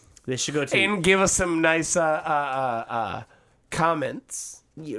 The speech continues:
Speaker 1: yes, and
Speaker 2: Like
Speaker 1: please
Speaker 2: sexy
Speaker 1: com-
Speaker 2: comments. Talk
Speaker 1: Look.
Speaker 2: about how sexy we are.
Speaker 1: This is all we want. We
Speaker 2: Oh.
Speaker 1: want you to communicate with us because we're lonely.
Speaker 2: What I want
Speaker 1: Johnny's lonely. He's sad over here.
Speaker 2: I want, I want to be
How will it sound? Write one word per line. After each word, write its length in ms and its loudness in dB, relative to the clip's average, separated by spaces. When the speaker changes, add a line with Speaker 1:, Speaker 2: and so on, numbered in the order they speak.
Speaker 1:
yes, 340 -2
and 200 -4
Speaker 2:
Like 160 2
Speaker 1:
please 280 0
Speaker 2:
sexy 360 2
Speaker 1:
com- 80 -4
Speaker 2:
comments. 520 0
Talk 180 4
Speaker 1:
Look. 100 0
Speaker 2:
about 220 4
how 240 2
sexy 680 0
we 220 0
are. 320 4
Speaker 1:
This 260 -2
is 140 -2
all 120 2
we 140 0
want. 260 -6
We 160 0
Speaker 2:
Oh. 60 0
Speaker 1:
want 260 2
you 160 0
to 120 2
communicate 680 -2
with 160 -4
us 260 -4
because 380 -6
we're 120 -6
lonely. 640 -4
Speaker 2:
What 320 0
I 160 2
want 520 0
Speaker 1:
Johnny's 420 -2
lonely. 400 -6
He's 180 -10
sad 460 -4
over 180 -6
here. 380 -8
Speaker 2:
I 240 -10
want, 500 -8
I 140 -8
want 320 -10
to 140 -20
be 100 -14